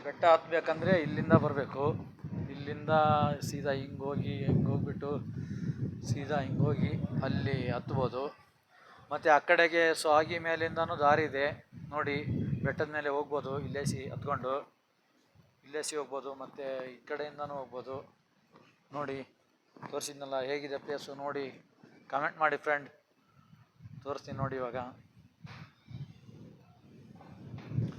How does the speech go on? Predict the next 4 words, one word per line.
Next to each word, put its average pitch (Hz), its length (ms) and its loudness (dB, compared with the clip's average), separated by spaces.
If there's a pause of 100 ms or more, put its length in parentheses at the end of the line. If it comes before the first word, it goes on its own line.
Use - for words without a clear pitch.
(540)
ಬನ್ನಿ, - 220 6 (960)
ಕೆಳಗಡೆ - 420 12
ತೋರಿಸ್ತೀನಿ - 420 12 (3750)
ನೋಡಿ. 143 200 10